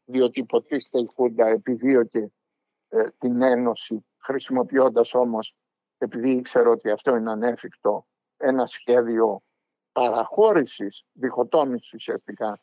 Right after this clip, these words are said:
όχι βέβαια στην έκταση που είναι σήμερα. Και, ε, στρέφεται εναντίον του Μακαρίου, γίνονται, ε, δολοφονικές απόπειρες,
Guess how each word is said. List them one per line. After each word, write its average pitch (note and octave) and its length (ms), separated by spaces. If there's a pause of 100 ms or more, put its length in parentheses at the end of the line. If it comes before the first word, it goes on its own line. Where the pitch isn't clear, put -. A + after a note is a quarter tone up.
(160)
όχι - 220
βέβαια A2+ 280
στην A2+ 200
έκταση G#2+ 380
που A#2 100
είναι G#2 160
σήμερα. G2+ 440 (720)
Και, A3+ 340 (280)
ε, D3 720
στρέφεται G#3+ 580
εναντίον E3 420
του C#3+ 100
Μακαρίου, D#3 600
γίνονται, E3 560 (140)
ε, A#2 140
δολοφονικές A#2 680
απόπειρες, A#3 720